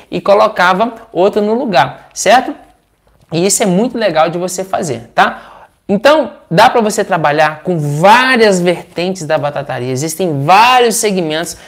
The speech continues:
que nós consegui-, que nós podemos explorar pra ter um maior índice de ba-,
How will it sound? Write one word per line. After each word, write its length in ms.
que 80
nós 180
consegui-, 680
que 140
nós 160
podemos 420
explorar 960
pra 140
ter 500
um 80
maior 400
índice 340
de 80
ba-, 180